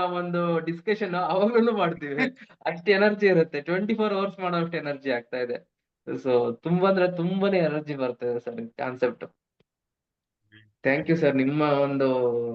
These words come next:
Speaker 1: ಸೆಷನ್ ನಾನು ಇಷ್ಟುವರೆಗೂ ಇಷ್ಟು ಲಾಂಗ್ ಆಗಿ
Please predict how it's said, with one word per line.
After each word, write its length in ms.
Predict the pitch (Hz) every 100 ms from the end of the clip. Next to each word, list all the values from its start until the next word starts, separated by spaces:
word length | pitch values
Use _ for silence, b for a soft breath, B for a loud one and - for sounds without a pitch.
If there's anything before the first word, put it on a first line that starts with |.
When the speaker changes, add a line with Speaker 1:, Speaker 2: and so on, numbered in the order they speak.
| 117 120 b _ _
Speaker 1:
ಸೆಷನ್ 420 | 127 131 175 180
ನಾನು 240 | 165 151 135 131
ಇಷ್ಟುವರೆಗೂ 800 | 139 - 180 185 175 185 175 165
ಇಷ್ಟು 600 | 151 156 - _ 233 175
ಲಾಂಗ್ 520 | 139 143 180 220 214
ಆಗಿ 300 | 202 202